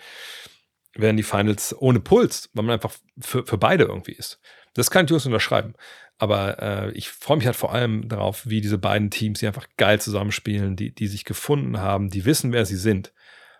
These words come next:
und auf wirklich hohem Niveau Basketball spielen können. Ich möchte einfach sehen, wie die es sich geben. Und da freue ich mich halt brutal drauf. Und heute Nacht geht's ja los. Ähm, ich, wenn ihr das interessiert, kommentiere die, wenn sie es denn gibt, Spiele zwei, vier und sechs.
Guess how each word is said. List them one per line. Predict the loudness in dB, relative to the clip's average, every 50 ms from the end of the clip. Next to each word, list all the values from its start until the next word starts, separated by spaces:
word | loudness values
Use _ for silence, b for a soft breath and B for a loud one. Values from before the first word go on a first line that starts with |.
| B B _
und | -6 -4 -2
auf | -2 -2 -4
wirklich | -4 -6 -6 -4 2
hohem | 6 6 6 8 6
Niveau | 6 6 6 4 4
Basketball | 4 2 0 0 -2 -4 -4 -4
spielen | -6 -6 -8 -10 -8
können. | -8 -10 -10 -8
Ich | -8 -10 -8 -2 0
möchte | 0 2 2 2 0 -2
einfach | 0 -2 -4 -2
sehen, | 0 0 0 0 0
wie | -2 -4
die | -4 -2 0 2 2
es | 0 0
sich | -2 -2 -4 -4 -6
geben. | -8 -8 -8 -8 -10 -12 b b b b b b b b b b b b b b _ _ _ _ _ _ _ _ -4
Und | 2 4
da | 4 4 4 2 -2 -8 _ -14
freue | -8 0 2 2 2
ich | 2
mich | 0 -2 -2
halt | -2 -4 -4
brutal | -6 -8 -6 -6 -6 -6 -6 -6
drauf. | -6 -8 -10 -10 -10 -8
Und | -6 -4
heute | -2 0 0 0
Nacht | 0 0 -2 -4
geht's | -6 -4 -2
ja | 0 0
los. | 2 2 0 -2 -4 -10 -12 -6 -4
Ähm, | -4 -2 -2 -2 -4 -6 B B B B B B B B B B B B B B B B _
ich, | 2 4 4 2 0 -4 _ _ _ _ _ _ _ _
wenn | -4 -2 -2 0
ihr | 0 -2 -2
das | -2 -4 -4
interessiert, | -4 -2 -2 -2 -2 -2 -4 -4 _ -10 -4
kommentiere | -2 0 0 0 0 0 0 2 2 2 0
die, | -2 -4 -4 -4 -4 -6 -8 _
wenn | -8 -4 -2 0 0
sie | 0 0
es | -2
denn | -2 -2 -2
gibt, | -2 -4 -4 _ -20 -20 _ -12
Spiele | -10 -8 -6 -6 -6 -6
zwei, | -6 -2 2 4 4 4 2
vier | -2 -6 -6 -2 -2 -2
und | 0 2
sechs. | 2 2 0 0 -4 -12 -14